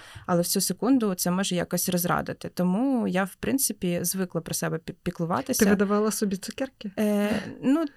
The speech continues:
Speaker 1: та, я, мені приганяли вінішка, і це були мої цукерки. <laughs> Е, ну,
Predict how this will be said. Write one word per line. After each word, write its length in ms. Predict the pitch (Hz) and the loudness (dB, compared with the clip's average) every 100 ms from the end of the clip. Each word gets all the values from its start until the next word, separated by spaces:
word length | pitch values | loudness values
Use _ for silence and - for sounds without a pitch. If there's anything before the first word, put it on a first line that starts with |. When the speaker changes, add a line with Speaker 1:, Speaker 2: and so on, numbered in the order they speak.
| - | 2
Speaker 1:
та, 240 | 269 262 | 4 4
я, 520 | 220 208 220 214 208 - | 2 0 0 -2 -2 -6
мені 460 | - 196 190 202 | -10 -4 0 0
приганяли 500 | 208 196 185 196 196 | 0 0 2 2 2
вінішка, 600 | 180 185 208 214 - 180 | 2 2 2 -2 -2 -2
і 280 | 180 - 175 175 175 - 175 175 - - - | -2 -4 -4 -2 0 0 0 -2 -6 -8 -6
це 160 | - | -2
були 200 | 196 190 175 | 0 2 4
мої 240 | 202 196 | 6 6
цукерки. 680 | 202 208 - 220 220 - 180 | 6 0 4 4 4 0 0
<laughs> 60 | 254 285 - 233 220 - - - 220 | 2 2 2 0 0 -4 -12 -12 -6
Е, 280 | - 208 208 190 | 0 2 2 6
ну, 220 | 247 | 6